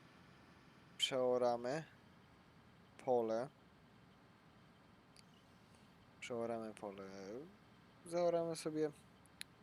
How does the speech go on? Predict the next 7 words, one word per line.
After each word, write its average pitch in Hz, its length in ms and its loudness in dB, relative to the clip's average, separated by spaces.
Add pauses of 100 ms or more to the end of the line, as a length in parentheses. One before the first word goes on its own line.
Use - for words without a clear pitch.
(720)
zrobimy 131 480 -8
sobie 120 420 -8
orkę 117 320 -6
pod 107 240 -12
rzepak, 113 420 -6 (180)
na 107 140 -12
pewno. 104 540 -6